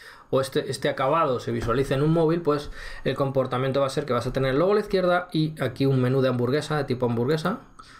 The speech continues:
donde al hacer clic, pues se te despliegan las, eh, pues los diferentes elementos que componen el menú, ¿vale? Podrías cambiarlo y decir, "No, no, yo quiero que sea un diseño apilado", que llama aquí, ¿no? Apilado o integrado. Entonces el diseño apilado consiste en tener el logo en el centro y luego a continuación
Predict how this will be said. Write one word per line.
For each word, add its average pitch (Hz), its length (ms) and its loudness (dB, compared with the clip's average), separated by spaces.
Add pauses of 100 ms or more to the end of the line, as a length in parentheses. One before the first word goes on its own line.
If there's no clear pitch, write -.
(220)
donde 127 300 0
al 127 100 0
hacer 120 280 -4
clic, 151 240 -2
pues 113 140 -4
se 120 80 -2
te 127 100 0
despliegan 123 580 0
las, 113 400 -4
eh, 123 300 -2
pues 113 160 0
los 113 180 2
diferentes 120 420 -2
elementos 120 380 2
que 131 100 2
componen 113 420 -2
el 107 60 -8
menú, 110 200 -8 (420)
¿vale? 147 160 -2 (320)
Podrías 151 300 0
cambiarlo 202 420 2
y 220 60 4
decir, 156 180 -2
"No, 165 140 2
no, 160 160 4
yo 147 160 2
quiero 170 180 2
que 160 120 -2
sea 165 260 2
un 160 120 2
diseño 165 400 0
apilado", 127 520 0
que 113 100 -4
llama 107 200 -2
aquí, 104 120 -2
¿no? 175 220 0
Apilado 160 500 0
o 180 320 0 (540)
integrado. 131 640 0
Entonces 120 240 -4
el 120 120 2
diseño 120 280 0
apilado 147 380 0
consiste 139 500 -2
en 156 160 0
tener 117 240 0
el 123 100 2
logo 139 140 2
en 160 80 2
el 180 60 0
centro 196 400 2
y 147 120 2
luego 131 220 4
a 123 80 0
continuación 131 640 -2